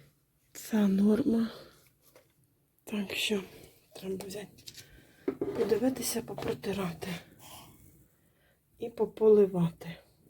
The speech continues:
якщо надо. Так що, да.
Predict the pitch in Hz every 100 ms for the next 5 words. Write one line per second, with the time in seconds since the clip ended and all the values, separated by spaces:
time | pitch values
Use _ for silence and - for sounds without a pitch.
0 | - 190 180 - 208 190 165 - - -
1 | - _ _ _ _ _ _ - - _
2 | _ _ - _ _ - - - - -
3 | 185 - _ _ - - - - - -
4 | - _ _ _ _ _ _ - _ _
5 | _ _ _ _ _ _ 214 190 170 165